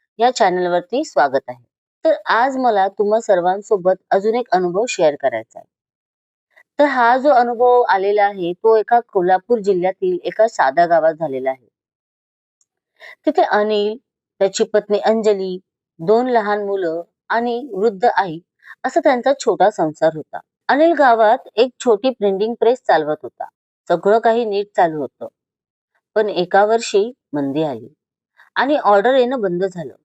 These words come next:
प्रेसचं भाडं, विजेचं बिल, बँकेचं कर्ज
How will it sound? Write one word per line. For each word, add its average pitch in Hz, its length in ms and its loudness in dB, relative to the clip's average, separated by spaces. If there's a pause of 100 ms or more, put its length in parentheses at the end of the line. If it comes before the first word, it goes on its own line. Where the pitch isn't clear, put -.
(260)
प्रेसचं 202 380 0
भाडं, 185 680 0
विजेचं 196 380 -2 (100)
बिल, 180 360 0 (280)
बँकेचं 185 560 0
कर्ज 196 400 0